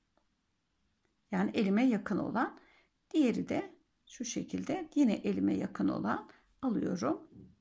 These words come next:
İlk trabzanımı. İkisinin de birinci trabzanlarını aldım. İpimi sadece aradan geçiriyorum. İkincisinde yine bakın buradan ve diğeri. Her ikisini de aslında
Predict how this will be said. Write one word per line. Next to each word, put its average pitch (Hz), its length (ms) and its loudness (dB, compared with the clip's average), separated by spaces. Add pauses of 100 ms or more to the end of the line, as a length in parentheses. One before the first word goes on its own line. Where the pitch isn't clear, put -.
(160)
İlk 269 260 -2
trabzanımı. - 720 -6 (580)
İkisinin 208 540 0
de - 200 -6
birinci 190 360 0
trabzanlarını 180 840 -2
aldım. 180 280 -4 (500)
İpimi 330 320 6
sadece 320 720 -2
aradan 226 680 -2
geçiriyorum. - 600 -4 (520)
İkincisinde 311 580 2
yine 190 380 0
bakın - 340 -6 (340)
buradan 226 580 -2 (380)
ve 302 160 0
diğeri. - 320 -4 (1900)
Her 330 140 -4
ikisini 196 460 0
de - 60 -2
aslında 220 580 -2